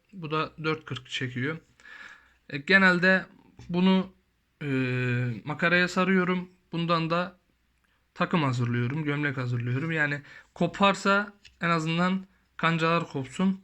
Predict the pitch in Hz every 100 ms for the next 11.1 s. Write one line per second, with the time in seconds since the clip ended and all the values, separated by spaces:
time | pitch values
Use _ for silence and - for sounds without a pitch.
0 | _ - 156 156 160 160 147 139 139 -
1 | 143 127 - - 151 - 127 123 117 117
2 | 165 185 _ - - _ - - - -
3 | - - 123 - - - 123 123 - _
4 | - - - - _ _ _ _ _ _
5 | _ _ _ 156 170 170 156 - 165 170
6 | - - - 156 160 165 160 151 156 147
7 | 147 135 - 151 156 - 160 156 - 160
8 | - 147 - 147 139 135 143 147 - 147
9 | 127 135 135 151 160 _ _ _ _ _
10 | _ _ - 175 - 127 131 131 123 151
11 | 160